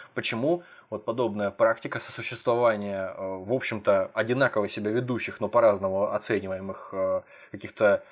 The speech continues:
м, групп людей, она вот имела, и-, имела место в Византии. Ну, странно. Движемся дальше. Самая такая вот с-, скользкая, наверное, история связана с тем, мне кажется, что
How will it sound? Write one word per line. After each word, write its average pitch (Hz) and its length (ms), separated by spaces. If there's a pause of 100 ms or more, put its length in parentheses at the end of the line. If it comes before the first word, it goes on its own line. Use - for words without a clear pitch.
(240)
м, 101 300
групп 131 280
людей, 110 500
она 104 320 (120)
вот 107 180 (460)
имела, 117 300
и-, 110 360
имела 123 240
место 110 440 (320)
в 95 960 (200)
Византии. 101 540
Ну, 202 200
странно. 98 460 (1400)
Движемся 165 600
дальше. 120 680 (360)
Самая 220 400
такая 214 280
вот 165 140
с-, - 720
скользкая, 117 600
наверное, 104 420
история 127 580
связана 139 440
с - 80
тем, 220 240
мне 123 120
кажется, 101 380
что 139 640